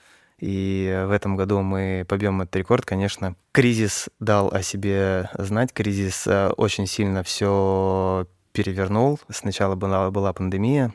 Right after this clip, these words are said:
потом С В О. Как раз-таки кризис,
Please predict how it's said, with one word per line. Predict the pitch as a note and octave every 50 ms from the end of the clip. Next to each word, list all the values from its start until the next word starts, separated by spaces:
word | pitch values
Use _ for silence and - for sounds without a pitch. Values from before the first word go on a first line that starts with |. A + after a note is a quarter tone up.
| - -
потом | - F#2+ - G#2 G2+ G2 G2 G2 - _ _ _ _ _ - - - -
С | G#2 - -
В | G2 G2+
О. | A2+ C3+ D3 - _ _ _ _ _ _ -
Как | - G#2 -
раз-таки | - A#2+ - - G#2 - G2+
кризис, | - - B2+ D#3 D#3 B2+ G#2 F#2 - - -